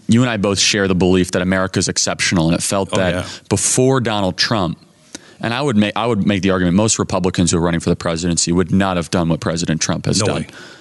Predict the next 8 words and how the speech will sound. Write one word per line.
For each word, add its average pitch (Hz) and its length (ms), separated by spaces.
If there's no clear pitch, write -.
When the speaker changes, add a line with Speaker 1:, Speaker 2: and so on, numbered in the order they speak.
Speaker 1:
especially 95 760
the - 180
international 95 840
T 101 160
P 92 220
P, 85 540
Iran 87 440
deal, 87 480